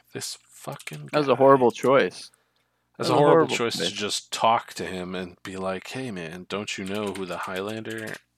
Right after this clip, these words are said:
Speaker 1: uh, you're talking about
Speaker 2: Sean
Speaker 1: Christopher.
Speaker 2: Connery.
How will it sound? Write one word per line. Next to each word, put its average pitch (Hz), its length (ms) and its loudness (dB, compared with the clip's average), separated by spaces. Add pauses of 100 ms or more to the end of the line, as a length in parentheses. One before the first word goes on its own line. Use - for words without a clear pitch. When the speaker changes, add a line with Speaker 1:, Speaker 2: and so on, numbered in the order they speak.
(180)
Speaker 1:
uh, - 80 -16 (1120)
you're 110 140 -10
talking 123 200 2
about 110 160 -2
Speaker 2:
Sean 170 380 10
Speaker 1:
Christopher. 220 220 6
Speaker 2:
Connery. 113 680 8